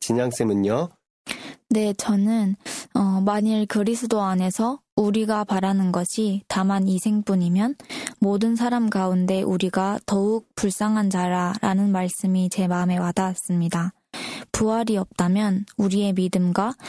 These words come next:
Speaker 2: 수고가 얼마나 허무한 것인지 다시 한번 깨달았습니다.
Speaker 1: 아멘, 감사합니다. 오늘 내용 중에 가장 핵심은 하나님의 은혜를 체험한 신자들은 예수님의 부활뿐만 아니라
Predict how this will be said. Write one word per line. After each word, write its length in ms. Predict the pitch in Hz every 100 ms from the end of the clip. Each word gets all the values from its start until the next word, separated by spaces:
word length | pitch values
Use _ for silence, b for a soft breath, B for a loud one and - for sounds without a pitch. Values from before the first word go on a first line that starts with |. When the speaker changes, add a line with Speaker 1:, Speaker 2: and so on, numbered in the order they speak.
| B B B
Speaker 2:
수고가 460 | - 247 247 226
얼마나 460 | 202 196 185 190 190
허무한 600 | 196 240 254 240 214 202
것인지 500 | 196 185 190 180 196
다시 300 | 190 180 -
한번 340 | 185 180 185 190
깨달았습니다. 920 | 214 214 208 190 - 170 165 - - _ _ _ - _ _ _ _
Speaker 1:
아멘, 260 | - 80 82
감사합니다. 800 | 90 87 85 95 95 92 113 156 B B B B _ 127
오늘 240 | 147 175
내용 260 | 156 160 170
중에 260 | 156 147
가장 360 | 147 120 127 127
핵심은 500 | 135 - 143 175 - _ _ _ -
하나님의 460 | 147 160 165 160 135
은혜를 480 | 117 113 113 113
체험한 480 | 110 147 139 127 113
신자들은 720 | 110 135 131 104 98 120 - - _ _ _ -
예수님의 640 | 107 - 127 123 117 113
부활뿐만 680 | 113 110 110 110 139 147 135
아니라 420 | 98 87 90 151